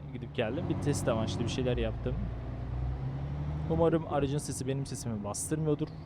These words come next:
Gerekli ayarlamaları yaptığımı düşünüyorum. Hemen çıkalım. Trafiği de bu arada düşürdüm bayağı. Yani şimdi diyeceksiniz ki, "Kardeşim, yani full kalitede oynuyorsun, iyi güzel de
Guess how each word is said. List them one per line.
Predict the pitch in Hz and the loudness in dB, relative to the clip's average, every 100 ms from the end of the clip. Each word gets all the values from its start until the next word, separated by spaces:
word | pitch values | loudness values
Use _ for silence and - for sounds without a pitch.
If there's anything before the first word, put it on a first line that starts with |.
| - | -10
Gerekli | - 175 156 156 | -6 -4 -2 4
ayarlamaları | 151 147 143 135 127 117 | 6 6 2 0 0 0
yaptığımı | 113 143 135 147 170 | -2 -2 0 2 2
düşünüyorum. | 165 160 156 156 151 - - - - - - - - - - - - | 2 2 4 4 2 -2 -10 -10 -10 -10 -10 -10 -10 -10 -10 -10 -10
Hemen | - - - | -10 -8 -8
çıkalım. | - - 123 131 151 - - | -6 -2 0 0 -4 -10 -2
Trafiği | 175 151 160 | 2 4 4
de | 165 | 4
bu | 160 | 6
arada | 156 147 143 | 6 4 -4
düşürdüm | 131 - 147 156 127 | -2 2 4 4 2
bayağı. | 113 127 - - - - - - - - - - - - - 65 - 71 71 73 76 78 78 - - - - - - - - - - - - - - | 0 0 -2 -4 -4 -6 -6 -4 -4 -4 -2 -2 -4 -4 -2 -2 -2 -2 -2 -2 -2 -2 -4 -4 -8 -12 -12 -12 -12 -12 -12 -12 -12 -12 -12 -10 -4
Yani | 135 | -2
şimdi | 131 151 151 | 0 2 4
diyeceksiniz | 151 160 151 165 - | 6 6 6 0 -2
ki, | - | 2
"Kardeşim, | 147 143 151 175 170 - - - - | 2 4 2 2 0 -2 -10 -10 -8
yani | 117 147 139 | -2 0 0
full | 175 | 2
kalitede | 175 165 151 165 | 4 4 4 6
oynuyorsun, | 170 170 165 | 6 6 4
iyi | 165 156 | 2 2
güzel | 151 180 180 | 2 0 2
de | 170 | 0